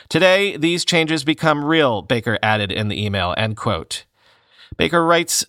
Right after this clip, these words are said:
"The Firefox organization will focus on core browser growth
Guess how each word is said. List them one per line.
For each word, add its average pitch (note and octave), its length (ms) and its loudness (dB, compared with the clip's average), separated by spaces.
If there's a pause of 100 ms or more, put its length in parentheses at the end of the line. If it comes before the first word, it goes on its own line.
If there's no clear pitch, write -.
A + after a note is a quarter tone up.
"The D#3 440 0
Firefox G3+ 580 2
organization F3+ 500 0
will E3+ 120 2
focus F3 400 0
on D#3+ 180 4
core A#3 380 2
browser G3 400 4
growth F3 340 2